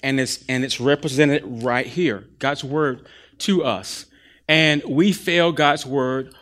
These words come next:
all the time. You know, a lot of times we compare ourselves to other people, and it's like, "Well, look at that per-, look what that person's doing. There's, I mean, their sins are much greater than mine." That's the wrong way to look at it. God says, "Don't compare yourself to other people. Compare yourself to this."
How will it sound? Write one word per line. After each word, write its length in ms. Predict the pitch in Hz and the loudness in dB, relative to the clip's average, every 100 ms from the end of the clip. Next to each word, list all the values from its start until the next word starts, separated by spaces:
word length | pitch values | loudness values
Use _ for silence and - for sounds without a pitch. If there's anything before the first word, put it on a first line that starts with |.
| _ | _
all 200 | - 147 | 0 2
the 80 | 143 | 2
time. 320 | 147 165 131 | 2 2 2
You 40 | 131 | 4
know, 60 | |
a 40 | 147 | 4
lot 200 | 156 180 | 6 4
of 60 | |
times 200 | - 120 | 2 0
we 120 | 147 175 | 2 0
compare 360 | 135 156 160 | 0 2 2
ourselves 280 | 147 - 165 | 2 0 -2
to 100 | 147 | -2
other 140 | 143 | -4
people, 440 | 143 165 156 160 151 - - - | -2 0 -2 -4 -10 -14 -18 -8
and 80 | 147 | -4
it's 80 | |
like, 140 | 131 131 | -4 -4
"Well, 120 | 113 | 0
look 220 | 120 202 | 2 2
at 100 | 131 | 0
that 180 | 98 180 | 0 0
per-, 100 | - | -2
look 160 | 160 190 | -4 -4
what 140 | - | -2
that 120 | 165 | -2
person's 320 | - 135 123 - | 0 -2 -4 -8
doing. 300 | 117 101 95 | -8 -6 -2
There's, 220 | 180 - | -2 -2
I 80 | 110 | -4
mean, 120 | 104 | -4
their 140 | 156 | -2
sins 380 | 208 - 127 120 | -2 -2 -2 -4
are 260 | 120 110 101 104 104 | -6 -6 -8 -12 -14
much 500 | 202 120 123 233 - | -8 -2 0 0 0
greater 220 | 143 123 | -2 0
than 140 | 117 | -2
mine." 420 | 120 143 123 104 107 - - - - - _ _ _ _ _ _ | -2 -2 -4 -6 -12 -20 -20 -20 -20 -20 _ _ _ _ _ _
That's 240 | 117 180 | 2 2
the 120 | - 165 | 2 2
wrong 260 | 165 160 | 4 4
way 100 | 151 | 2
to 80 | 143 | 2
look 160 | 151 151 | 0 0
at 200 | 113 98 | 0 -2
it. 840 | 76 _ _ - 160 - 120 - | -8 _ _ -18 -16 -16 -18 -8
God 260 | 131 180 226 | 0 4 4
says, 300 | - 156 120 | 2 0 2
"Don't 300 | 113 185 233 | 4 4 4
compare 260 | 233 214 | 0 2
yourself 300 | 220 190 196 175 | 2 2 2 0
to 160 | 170 | -2
other 140 | 143 135 | -2 -2
people. 560 | - 208 - 123 120 - _ | 0 0 0 -4 -4 -10 _
Compare 340 | - 147 185 | -4 0 2
yourself 420 | 208 165 - 147 131 | 4 4 4 2 2
to 120 | 131 | -2
this." 560 | 120 110 - - - | -2 -4 -4 -10 -12